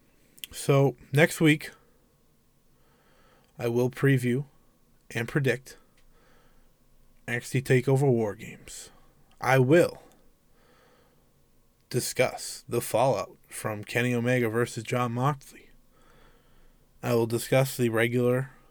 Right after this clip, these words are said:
SmackDown and Raw stuff. I will have more Stardom content as well. And I will be reviewing the Live Forever, Liv Morgan special on the W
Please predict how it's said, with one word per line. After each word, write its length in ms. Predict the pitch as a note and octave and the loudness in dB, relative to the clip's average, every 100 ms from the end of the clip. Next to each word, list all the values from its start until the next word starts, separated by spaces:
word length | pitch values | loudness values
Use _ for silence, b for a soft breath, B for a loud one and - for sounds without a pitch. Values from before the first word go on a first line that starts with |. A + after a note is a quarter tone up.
| b b b _ _ - | b b b _ _ -14
SmackDown 480 | - A#2+ A#2+ B2+ | -2 -2 0 -2
and 160 | B2 A#2+ | -2 -2
Raw 180 | A#2+ B2+ | 0 -2
stuff. 540 | - - F#3 - - - - - _ _ b b b b b b _ | -4 -10 -10 -12 -20 -20 -20 -20 _ _ b b b b b b _
I 160 | B2 C3 | 4 6
will 240 | C3+ C#3+ | 6 6
have 180 | D3 D3 | 6 6
more 260 | C#3+ D3+ | 4 4
Stardom 640 | D3+ - - C3+ D#3 E3+ D#3+ | 2 -4 2 6 6 6 2
content 600 | - D3+ D3+ - D#3 D#3 | 0 -2 0 -2 0 0
as 120 | C3+ | 0
well. 280 | G#2+ F#2+ - _ _ _ _ b b b b b b b b b _ _ _ _ _ | -4 -10 -14 _ _ _ _ b b b b b b b b b _ _ _ _ _
And 340 | C#3 E3+ D#3+ D#3 | 2 4 4 4
I 120 | C3+ | 6
will 120 | C3+ | 6
be 140 | C3 C3 | 4 4
reviewing 640 | B2+ A#2+ A#2+ D3+ D#3+ D#3 | 4 2 4 6 6 4
the 160 | C3 A2+ | 2 2
Live 300 | A#2 D3 C#3 | 4 4 2
Forever, 480 | C#3 C3+ C3+ C3 | 2 4 4 2
Liv 280 | A#2 B2 A#2 | 0 -2 -2
Morgan 440 | B2 A#2+ A2+ A#2 A2+ | 0 0 0 -4 -6
special 560 | - D#3 D3 D3+ C3+ | -2 0 2 2 2
on 120 | B2 | 0
the 100 | A#2+ | -4
W 200 | A#2 G#2+ | -4 -6